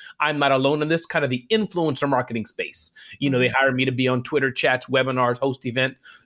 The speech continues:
Speaker 1: represent them in some way, shape, or form. So that's one. Two, then as you do as well, there's Ramon as the speaker. So I'm a paid speaker pre-covid and during covid. So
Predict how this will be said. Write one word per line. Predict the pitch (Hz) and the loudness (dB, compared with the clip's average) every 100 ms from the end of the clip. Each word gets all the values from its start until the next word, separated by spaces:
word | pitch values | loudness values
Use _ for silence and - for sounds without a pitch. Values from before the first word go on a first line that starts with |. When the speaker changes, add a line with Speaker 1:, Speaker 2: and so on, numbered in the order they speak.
| - | -2
Speaker 1:
represent | 165 156 127 143 135 | 0 0 -2 -2 -2
them | 131 | -2
in | 120 | -2
some | - 139 | 0 0
way, | 131 | 2
shape, | 120 - 107 | 0 -2 -4
or | 104 | -4
form. | 107 95 | -6 -6
So | - | -2
that's | 143 - | -2 -2
one. | 117 - _ - _ - | -12 -14 _ -20 _ -4
Two, | - 233 226 240 _ - | 2 2 2 -2 _ 0
then | 151 151 | 0 2
as | 139 131 | 0 2
you | 180 | 2
do | 196 160 | 2 2
as | 127 | 2
well, | 135 156 | 2 2
there's | 147 117 | 2 0
Ramon | 135 135 156 | 0 2 2
as | 110 135 | 2 0
the | 175 | 0
speaker. | - 330 330 - _ _ | 2 0 0 -8 _ _
So | - 156 | -4 0
I'm | 143 170 | 2 2
a | 139 | 0
paid | - 147 156 - | 0 -2 -2 -2
speaker | - 226 110 - _ _ - | -2 0 -2 -4 _ _ -4
pre-covid | 170 190 220 214 262 | 0 2 4 2 2
and | 180 214 247 180 | 2 0 -2 0
during | 233 247 | 0 0
covid. | 185 160 - 104 - - | 0 0 0 -8 -16 -18
So | - 160 135 131 | -4 2 2 2